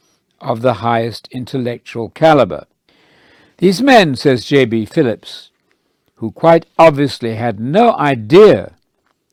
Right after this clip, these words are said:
of what Christianity was about. I was in no way trying to catch them out,"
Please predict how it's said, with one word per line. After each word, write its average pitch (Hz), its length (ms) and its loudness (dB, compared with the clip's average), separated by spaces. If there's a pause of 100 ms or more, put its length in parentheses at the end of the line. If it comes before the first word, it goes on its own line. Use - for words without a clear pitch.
(500)
of 110 160 -6
what 113 200 -2
Christianity 110 640 -8
was 101 220 -14
about. 165 540 -2 (1400)
I 170 160 6
was 208 180 2
in 202 140 -2
no 269 160 2
way 185 240 2
trying 120 340 -2
to 107 60 -10
catch - 420 -4
them 175 140 -2
out," 175 400 0